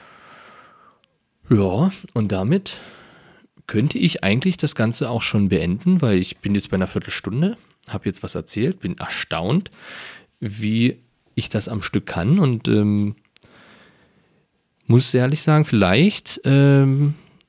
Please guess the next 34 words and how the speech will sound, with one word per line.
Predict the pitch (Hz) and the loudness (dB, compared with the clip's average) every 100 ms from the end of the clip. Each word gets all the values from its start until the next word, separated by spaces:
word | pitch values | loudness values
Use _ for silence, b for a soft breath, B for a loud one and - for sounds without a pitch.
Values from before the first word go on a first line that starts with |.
| _ - | _ -20
ist | 131 135 - | -4 -2 2
das | 135 | 0
der | - 139 | 2 0
Start | - 117 139 | 4 2 4
meines | 139 131 127 | 4 2 2
Solo-Programms | - 151 123 - 110 90 87 85 - | 2 4 2 0 0 2 2 -2 -2
auf | 95 - | -4 -4
Podcasts. | - 92 - 90 87 - - - - b b b b b b b _ _ _ b b b b b | -4 -4 -2 -2 0 -4 -8 -10 -12 b b b b b b b _ _ _ b b b b b
Vielleicht | - 101 104 | -2 0 2
aber | 113 | 2
auch | 110 | 2
nicht. | 98 78 - - b b b | 0 -2 -6 -12 b b b
Ne? | 85 101 123 - | -2 -2 -2 -4
Das | 98 - | -4 -2
ist | - - | -4 0
die | 139 151 | 2 4
Idee | 165 165 | 6 6
dementsprechend, | 160 156 147 139 120 | 4 2 0 0 0
ob, | 117 - B B B - | -4 -10 B B B -4
ob | 117 | 2
hier | 123 | 4
News | 123 123 | 6 4
nochmal | 117 113 | 4 2
Zeit | - 104 117 | 2 0 0
für | 117 | 0
uns | 110 | -2
finden | - 113 107 | -2 0 2
wird, | 101 101 | 4 2
hier, | - - 104 104 - | 2 2 4 6 4
äh, | 104 101 - | 2 2 2
eine | 98 | 0
gemeinsame | 95 90 92 120 120 107 107 107 - | 2 2 2 2 4 4 2 0 -4
Situation | - 113 101 - 110 107 | 0 4 4 2 2 2
aufzunehmen | - 90 - - 98 107 147 | 2 -2 -2 0 4 4 2